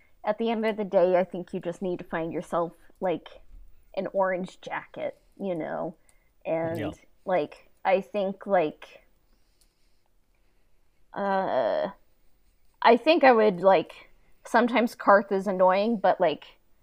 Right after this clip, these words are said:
Speaker 1: maybe a little bit more stable of a friend, you know?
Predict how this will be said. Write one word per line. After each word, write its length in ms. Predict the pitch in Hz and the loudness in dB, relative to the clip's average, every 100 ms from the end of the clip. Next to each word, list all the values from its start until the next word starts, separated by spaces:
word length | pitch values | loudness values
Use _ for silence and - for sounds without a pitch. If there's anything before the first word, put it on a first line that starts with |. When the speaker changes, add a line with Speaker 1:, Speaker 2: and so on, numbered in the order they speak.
| _ _ _ _ | _ _ _ _
Speaker 1:
maybe 420 | 220 240 214 202 196 | 2 4 4 4 2
a 80 | |
little 220 | 190 196 196 | 4 4 6
bit 240 | 196 185 | 4 4
more 200 | 196 190 | 2 2
stable 920 | - - 196 180 180 190 175 175 180 _ _ | 0 4 6 6 4 6 8 8 2 _ _
of 200 | - 202 | -2 2
a 100 | 185 | 2
friend, 640 | 190 - 180 190 208 233 214 - - | 2 0 0 0 -2 -4 -6 -18 -6
you 200 | 226 214 | -4 -2
know? 460 | 196 180 196 208 | -2 0 -2 -6